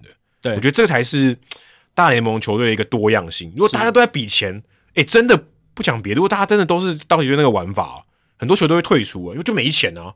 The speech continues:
Speaker 2: 但其实
Speaker 1: 我怎么，我怎么玩？
Speaker 2: 但其实这几年就是朝着这个趋势在发展嘛。
Speaker 1: 对。
Speaker 2: 对，所以，对，我们这集还是讨论到了一些不一样的玩法，小市场球队的操作方式。可是，呃，这几年教士，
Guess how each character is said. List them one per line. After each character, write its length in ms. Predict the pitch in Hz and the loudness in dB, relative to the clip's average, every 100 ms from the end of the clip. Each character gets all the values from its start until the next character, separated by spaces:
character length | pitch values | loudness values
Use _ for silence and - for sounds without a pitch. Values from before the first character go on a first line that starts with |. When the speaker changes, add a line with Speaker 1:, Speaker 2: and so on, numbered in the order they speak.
| _ | _
Speaker 2:
但 160 | 208 190 | 0 2
其 160 | 143 | 2
实 260 | 135 127 127 - | 0 -4 -6 -4
Speaker 1:
我 100 | 190 | -2
怎 80 | 151 | 2
么， 80 | 123 | 4
我 40 | |
怎 0 | |
么 80 | 110 | 2
玩？ 140 | 76 - _ _ | 0 -14 _ _
Speaker 2:
但 140 | 208 | -2
其 120 | 190 147 | 0 0
实 60 | |
这 140 | 143 156 | 0 0
几 120 | 120 | 0
年 120 | 113 | -2
就 120 | 139 | -2
是 60 | 139 | -4
朝 240 | - 117 | -4 -4
着 60 | 113 | -4
这 140 | 123 | -6
个 100 | 117 | -8
趋 200 | 101 120 | -8 -10
势 80 | 110 | -8
在 120 | 110 | -6
发 200 | 101 98 | -6 -6
展 160 | 95 98 | -8 -8
嘛。 40 | |
Speaker 1:
对。 220 | 107 98 80 | -2 -2 -2
Speaker 2:
对， 180 | 135 113 | -2 -2
所 180 | - 190 | 2 2
以， 120 | 156 _ _ _ _ | 2 _ _ _ _
对， 200 | - 147 | 2 2
我 140 | 113 135 | 4 0
们 120 | 135 | 2
这 140 | 208 | 2
集 120 | 143 127 | 2 0
还 100 | 123 | 0
是 100 | 127 | -2
讨 160 | 117 | -4
论 160 | 113 123 | -4 0
到 100 | 123 | 0
了 100 | 113 | -2
一 60 | |
些 120 | 113 117 | -6 -8
不 180 | 135 | -4
一 20 | 120 | -2
样 140 | 113 | -2
的 40 | |
玩 200 | 101 98 | -4 -8
法， 140 | 98 95 | -8 -8
小 180 | 117 104 | -8 -8
市 80 | |
场 160 | 127 113 | -8 -8
球 160 | 110 104 | -10 -10
队 120 | 110 | -8
的 60 | |
操 180 | 104 107 | -8 -10
作 160 | 104 101 | -8 -8
方 220 | 95 92 | -10 -12
式。 200 | - 92 | -14 -16
可 120 | - 123 | -10 -4
是， 260 | - 156 - _ _ _ _ | -2 -2 -4 _ _ _ _
呃， 240 | - 110 101 | -12 -10 -8
这 140 | - | 0
几 140 | 202 127 | 0 0
年 320 | 113 110 110 - _ | -2 -4 -6 -14 _
教 260 | - 147 120 | 0 2 2
士， 340 | - 135 98 | -4 -6 -10